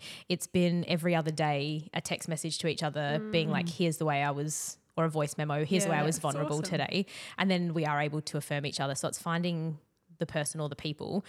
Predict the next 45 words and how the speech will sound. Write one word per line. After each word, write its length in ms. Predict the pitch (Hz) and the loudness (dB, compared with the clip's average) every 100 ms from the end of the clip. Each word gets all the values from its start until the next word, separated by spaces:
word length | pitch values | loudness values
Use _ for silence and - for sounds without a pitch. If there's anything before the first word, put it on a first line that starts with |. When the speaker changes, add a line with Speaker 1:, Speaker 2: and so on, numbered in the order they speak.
| - _ | -10 _
Speaker 1:
that 80 | 156 | -4
you're 100 | 147 | -2
able 220 | 156 156 | -2 -4
to 120 | - | -6
do 140 | 151 143 | -4 -2
that 160 | 139 | -2
with. 340 | 143 139 180 - | -2 -4 -4 -4
Speaker 3:
Mm-hmm. 240 | 196 175 196 | -6 -4 -6
Speaker 1:
It 80 | - | -4
doesn't 200 | 165 - | -4 -4
need 140 | 156 | -8
to 40 | 160 | -4
be 100 | 160 | -4
some 340 | 160 160 156 _ _ _ | -4 -4 -6 _ _ _
huge 280 | - - 165 | -8 -4 -2
spectacle. 500 | - 185 - 147 147 | -2 -4 -4 -6 -4
It's 160 | 160 - | -4 -2
literally 260 | 170 151 147 | 0 0 -2
just 200 | 147 - | -4 -4
like, 180 | 143 | -4
"Hey, 440 | - 147 147 170 175 _ | -2 -2 0 -2 -4 _
I 60 | 160 | -6
did 120 | 147 | -4
this 140 | - | -6
really 120 | - 151 | -6 -8
hard 260 | - - | -8 -8
thing 140 | - 147 | -10 -10
today." 360 | - - 151 - - | -6 -6 -6 -8 -12
Speaker 3:
Yeah. 120 | - - - _ _ | -12 -12 -20 _ _
Speaker 1:
And 220 | 160 151 | -4 -4
the 100 | - | -6
other 60 | 135 | -6
person 200 | - - - | -8 -14 -12
can 60 | |
be 20 | - | -14
like, 140 | - - - | -14 -18 -12
"Yeah, 160 | - 143 | -12 -10
awesome, 300 | - 143 - | -8 -8 -8
well 120 | 170 170 | -10 -8
done." 200 | - 160 - | -8 -10 -8
Speaker 3:
Yeah, 200 | 226 214 | -2 -2
Speaker 2:
Yeah, 240 | 185 220 175 | -2 -8 -8
or 80 | - | -2
just, 120 | 233 | 2
Speaker 3:
exactly. 320 | 233 214 - | 2 0 -6